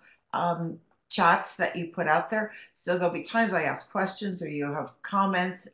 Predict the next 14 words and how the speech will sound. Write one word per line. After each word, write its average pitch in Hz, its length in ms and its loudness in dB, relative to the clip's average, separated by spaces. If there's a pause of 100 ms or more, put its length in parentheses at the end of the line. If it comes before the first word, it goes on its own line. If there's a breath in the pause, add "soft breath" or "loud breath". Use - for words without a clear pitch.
and, 160 420 -4 (360 loud breath)
um, 165 140 0
I'm 170 120 0
pretty 226 220 -2
good 185 180 2
at - 180 4
watching 156 400 2
them 151 180 -4
at 143 80 -10
the 135 100 -14
same 139 220 -8
time 131 240 -8
I'm - 120 -12
talking. - 340 -14